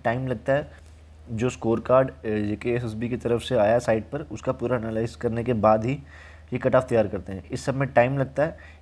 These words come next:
इसीलिए कमेंट के आपकी रिप्लाई नहीं कर पाते। तो चलिए वीडियो शुरू करते हैं। सबसे पहले आज की डिस्ट्रिक्ट, किश्तवाड़ डिस्ट्रिक्ट ओपन मेरिट की बात करें, कट ऑफ स्कोर रहने वाला है with graduates forty four to forty eight और without graduates thirty six to forty one।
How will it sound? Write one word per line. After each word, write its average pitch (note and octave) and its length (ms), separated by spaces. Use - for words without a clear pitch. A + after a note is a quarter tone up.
इसीलिए C3 380
कमेंट A#2+ 420
के C3 240
आपकी A2+ 300
रिप्लाई A2+ 320
नहीं A2+ 220
कर B2+ 140
पाते। B2 340
तो - 60
चलिए C#3+ 280
वीडियो C3 280
शुरू C3+ 240
करते C#3 240
हैं। C3+ 60
सबसे B2+ 220
पहले C3 260
आज A#2 220
की C#3 120
डिस्ट्रिक्ट, A#2 420
किश्तवाड़ B2 400
डिस्ट्रिक्ट C3 420
ओपन B2 200
मेरिट B2+ 280
की C#3 100
बात A#2+ 260
करें, C3 200
कट A#2+ 180
ऑफ B2 100
स्कोर B2 260
रहने A#2+ 180
वाला A#2+ 240
है B2+ 80
with A#2 160
graduates A#2+ 420
forty A#2+ 280
four A#2 120
to B2+ 120
forty B2 340
eight C3+ 120
और C3+ 120
without A2 340
graduates A#2 420
thirty C3+ 280
six - 220
to D3+ 60
forty A2+ 300
one। F#2 100